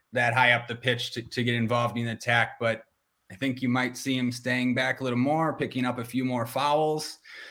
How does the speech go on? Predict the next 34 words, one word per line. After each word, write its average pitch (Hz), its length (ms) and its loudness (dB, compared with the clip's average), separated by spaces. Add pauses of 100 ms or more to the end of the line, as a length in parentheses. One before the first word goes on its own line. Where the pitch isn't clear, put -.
(240)
You 214 60 4
know, 240 80 10
I 247 80 12
don't 247 80 12
know. 226 80 12
Sometimes 240 420 8
it 226 100 2
can 208 140 4
go 208 160 8
the 185 140 10
opposite 175 340 6
way, 165 180 10
though. 151 120 8
You 135 160 4
see 147 240 2
coaches, 151 440 4
like, 135 200 2
attack, 151 560 4
attack 170 420 2
that 117 220 0
side 113 420 2
where, 113 440 -2
where 120 120 -4
the 117 140 -4
other 120 160 -4
team 123 240 -2
star 120 340 -2
player 117 380 -2
is. 110 320 -6 (320)
But, 123 500 -2
yeah, 135 320 -2
I 131 60 -2
don't 127 140 -2
know. 113 160 -2